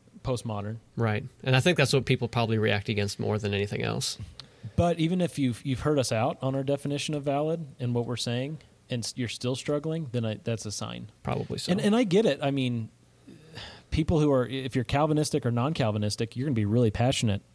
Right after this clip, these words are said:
Speaker 1: about that either way, probably, and have a hard time understanding how the other view isn't heretical. You know, how could those Calvinists who believe in limited atonement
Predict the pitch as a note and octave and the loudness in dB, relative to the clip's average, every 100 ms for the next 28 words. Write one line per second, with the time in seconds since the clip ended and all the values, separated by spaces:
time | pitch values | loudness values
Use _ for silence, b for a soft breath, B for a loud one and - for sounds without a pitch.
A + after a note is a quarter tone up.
0 | - A#2 A2 G#2 G#2+ G#2 A2+ G#2+ G#2+ C#3+ | -2 2 2 2 2 2 2 4 4 2
1 | B2+ G#2 G2+ G2+ A2 B2 B B B A2 | 0 0 0 0 0 -2 B B B 2
2 | A#2+ G#2+ - F#3 F#3 - E3+ E3+ C3+ C3+ | 2 2 2 4 4 2 2 2 2 0
3 | A#2+ C3+ C3 A#2 A#2 A#2 A#2 B2+ A#2+ A#2 | 0 0 2 2 0 2 2 2 2 2
4 | A2+ G#2+ G#2+ A2 A2+ A2+ A2 G#2 A2 - | 2 2 0 -2 0 2 0 -2 -6 -10
5 | _ - B B B B B B _ - | _ -20 B B B B B B _ -6
6 | A#2+ A2 G#3 G#3+ E3+ D#3+ - C#3+ D3+ C3+ | -4 2 4 4 6 6 4 4 4 4
7 | A#2 B2+ A#2+ A#2+ A#2+ A2 A#2 C3 B2 A#2 | 4 2 2 2 2 2 2 4 4 2
8 | - C3 B2+ A2+ - | 2 2 2 0 -6